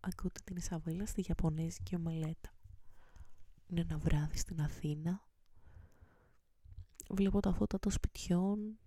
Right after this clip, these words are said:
κίτρινα, να λάμπουν σαν μικρά αστέρια. Έχει απίστευτο κρύο. Δεν ανάβω το αερόθερμο για να μιλήσω αυτή τη στιγμή, αλλά δεν πειράζει. Είμαι σκεπασμένη με την κουβερτούλα μου.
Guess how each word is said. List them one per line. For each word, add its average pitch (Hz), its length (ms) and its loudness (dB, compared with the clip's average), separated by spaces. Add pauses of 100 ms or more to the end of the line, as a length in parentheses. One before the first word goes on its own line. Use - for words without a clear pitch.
(140)
κίτρινα, 165 960 -4 (340)
να 147 120 0
λάμπουν 151 500 -2
σαν 170 200 -4
μικρά 156 320 -2
αστέρια. - 840 -4 (1000)
Έχει 160 200 2
απίστευτο - 800 0
κρύο. 156 600 2 (960)
Δεν 254 180 2
ανάβω 214 280 2
το 220 120 2
αερόθερμο 165 580 2
για 151 120 2
να 147 80 -2
μιλήσω 147 420 -2
αυτή 180 200 -2
τη - 100 -6
στιγμή, 170 540 -6 (840)
αλλά 185 300 -12
δεν 160 60 -6
πειράζει. - 520 -2 (200)
Είμαι 175 240 -8
σκεπασμένη 175 580 -2
με 175 100 -6
την - 140 -6
κουβερτούλα 180 760 2
μου. 160 200 -10